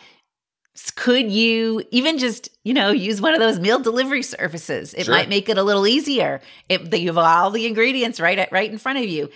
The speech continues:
Speaker 1: mean, you could go to the extreme of hiring a chef, but, but just the meal delivery or going to the grocery store and buying something, even now in the grocery store, they have meals with all the components.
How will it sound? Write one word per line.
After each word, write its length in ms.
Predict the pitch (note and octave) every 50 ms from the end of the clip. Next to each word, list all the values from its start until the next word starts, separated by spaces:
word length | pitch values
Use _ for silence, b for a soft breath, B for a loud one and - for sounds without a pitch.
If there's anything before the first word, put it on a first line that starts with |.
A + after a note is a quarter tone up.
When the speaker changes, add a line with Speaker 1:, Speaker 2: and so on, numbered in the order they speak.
| B B _
Speaker 1:
mean, 140 | F3 F3+ F3
you 80 | F3
could 180 | - - C4 A3+
go 140 | A#3+ A#3 A3+
to 80 | G#3
the 120 | G#3 A3 G#3+
extreme 380 | G#3 - - - A3 A3 G#3
of 80 | F#3+ G#3
hiring 400 | - C#3 D#3 F#3+ G#3+ A#3 A3+ A3
a 60 | G#3+
chef, 400 | - - D#4+ C#4 F3+ C#3 - -
but, 200 | - F3+ - - B B B B B B _ _ _ - A3+ A3 - -
but 160 | A3 G#3 F#3+
just 420 | G#3 A#3 A3 - - - - - _ _ _ _ _ _ _
the 120 | F3+ - -
meal 220 | G#3 G#3+ A#3 B3 B3+
delivery 460 | B3 A#3 A#3 B3 A#3 B3 C4 B3+ G3
or 60 | E3
going 240 | - G3 G#3+ A#3+ B3+
to 40 | A3+
the 60 | A3
grocery 340 | F#3 G3 G#3+ A3+ - - B3+
store 280 | - - - A3 A#3 A#3
and 100 | G#3+ F#3
buying 240 | D#3+ F3 G3+ G#3
something, 320 | - - G#3+ G3+ - A3 G#3
even 220 | G3 G#3+ G#3+ F#3+
now 160 | D#3+ E3 F#3
in 80 | E3+ D3+
the 60 | D#3+ D#3+
grocery 280 | - D3+ D#3+ - D3+ D3+
store, 200 | - - C#3+ C#3
they 140 | D#3+ D3+
have 180 | D#3 - C#3+ D3
meals 220 | D3+ D3+ D3 D3
with 100 | D3 C#3
all 120 | C#3 C#3 D3
the 60 | D#3
components. 540 | - - D3 - - D3 D3 D#3+ F3+ -